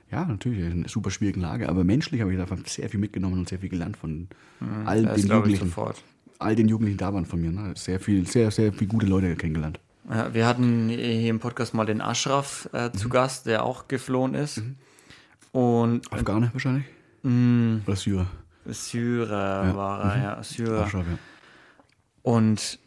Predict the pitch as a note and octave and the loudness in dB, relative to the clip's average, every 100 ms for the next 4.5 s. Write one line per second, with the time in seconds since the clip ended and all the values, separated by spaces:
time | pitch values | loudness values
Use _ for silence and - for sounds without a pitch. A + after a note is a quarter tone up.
0 | _ _ - A#2 A2+ - G#2 G2+ G#2+ - | _ _ -4 0 0 0 -4 -6 -2 0
1 | B2 A#2+ A#2 A2 G2+ - G2+ F#2+ F#2+ G2 | 0 -2 0 2 0 -2 -2 -2 -2 -6
2 | F#2 G2 F#2+ - - F#2 F#2 - - - | -4 -6 -6 -10 -10 -8 -6 -8 -10 -14
3 | - - - G#2 F#2 - G#2 A2+ A#2 G#2+ | -16 -12 -10 -8 -8 -4 -4 -4 -6 -4
4 | E2+ E2+ D#2+ D#2+ G#2 | -2 0 -2 0 2